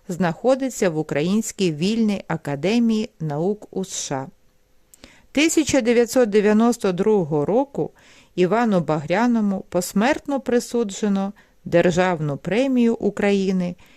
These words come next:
імені Тараса Шевченка. Ви прослухали текст. Перейдімо до завдань за аудіюванням.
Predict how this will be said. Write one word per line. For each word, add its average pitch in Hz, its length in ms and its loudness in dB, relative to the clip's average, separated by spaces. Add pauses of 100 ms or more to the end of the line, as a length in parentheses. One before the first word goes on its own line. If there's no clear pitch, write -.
(200)
імені 233 640 2
Тараса 160 560 -2 (180)
Шевченка. - 800 -10 (2250)
Ви 302 240 -2
прослухали 233 800 -2
текст. - 580 -10 (340)
Перейдімо 185 680 -4
до 196 160 -2
завдань 170 580 -6
за 190 140 -4
аудіюванням. 160 880 -6